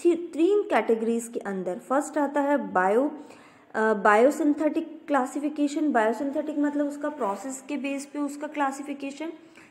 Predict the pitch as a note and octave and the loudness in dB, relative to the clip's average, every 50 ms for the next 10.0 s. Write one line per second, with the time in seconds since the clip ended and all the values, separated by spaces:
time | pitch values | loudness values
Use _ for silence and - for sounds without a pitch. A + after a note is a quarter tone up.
0 | _ - - - C4+ C4 C#4+ D#4 D#4+ D#4+ E4 D4+ D4+ D4+ D4+ D4 D4+ D4+ D#4 D4+ | _ -14 -6 -6 -6 -4 -4 -4 -4 -4 -4 -6 -4 -4 -2 -2 -2 -4 -4 -4
1 | C#4 G#3+ G3+ G#3 A3+ A#3 A#3+ D4+ D4+ D4+ - C#4+ C4+ C4 C4 C4+ C#4 - C#4+ - | -4 -2 -2 -2 -4 -4 -4 -4 -4 -4 -4 -2 -2 -2 -2 -6 -10 -10 -10 -10
2 | - C#4 C#4 C#4 - D#4+ E4 E4+ - - - - - - - - C4 C#4+ D4 C#4+ | -8 -8 -8 -6 -6 -6 -6 -6 -8 -10 -20 -20 -20 -14 -8 -4 -2 -2 -2 -4
3 | D4 - C4+ A3 G3+ G#3 A3 A#3+ A#3+ D4 C#4+ D4 C#4+ C#4+ - C4+ A#3+ B3 C4+ B3+ | -4 -2 -2 -2 0 -2 -2 -4 -2 -2 -2 -2 -4 -2 -2 -2 -2 -2 -2 -6
4 | C4 B3 C#4 C4+ C#4 C#4+ C#4+ C#4 C#4+ C#4+ C#4 C4+ B3+ D4 D4 D4+ D4+ - A#3+ A#3 | -6 -6 -8 -6 -4 -4 -4 -4 -2 -4 -4 -2 -2 -4 -6 -6 -4 -2 0 0
5 | A#3+ A#3 A#3 A#3+ C4 B3 A#3+ A#3+ C#4+ C#4+ D4 C#4 A#3+ A3+ - C4 C4 C#4 C#4 - | 0 0 -4 -8 -10 -10 -8 -8 -6 -4 -2 -2 -2 -4 -4 -6 -6 -6 -6 -4
6 | C#4 A#3 G3+ G3+ G#3 G#3 - G#3+ G3 G3 G3+ - B3 - D4 D4 D4 C#4+ A#3+ G3+ | -4 -2 -2 -4 -6 -6 -6 -6 -6 -6 -8 -10 -10 -8 -8 -8 -6 -4 -4 -4
7 | G3+ - - - - F3+ - F3+ F3 F3 - F#3+ F#3 - - - - - _ - | -4 -6 -12 -14 -16 -14 -12 -12 -12 -10 -10 -12 -12 -14 -20 -20 -20 -16 _ -2
8 | A#3+ C#4 D4+ F#4 G4+ - - - B3 A#3+ - - D4+ D4 - A#3 A3+ A3+ A3+ - | 0 0 0 0 -2 -6 -6 -8 -10 -8 -8 -10 -10 -6 -4 -4 -4 -4 -4 -10
9 | - C#4+ C#4+ D#4+ E4 D4+ - D#4+ E4+ E4 - - G#3 - G3+ F#3 F3+ F#3 F#3 | -6 -4 -4 -4 -4 -6 -6 -6 -6 -6 -6 -10 -8 -6 -4 -4 -4 -4 -6